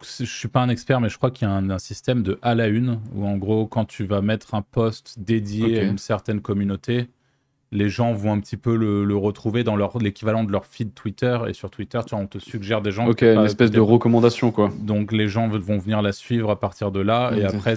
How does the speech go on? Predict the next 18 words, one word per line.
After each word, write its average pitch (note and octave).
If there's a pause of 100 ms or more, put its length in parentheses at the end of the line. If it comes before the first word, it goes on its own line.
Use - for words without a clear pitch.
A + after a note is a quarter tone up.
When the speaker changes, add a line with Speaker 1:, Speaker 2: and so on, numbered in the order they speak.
(120)
Speaker 1:
en G#2+
plus A2
de G2
son, F#2+
de F#2+
sa G2
communauté F#2+
existante, G2
quoi, G2 (100)
en G2+
gros. F#2+ (260)
Je, G#2
il B2
me G#2+
semble C3
que B2+
c'est -
ça. G2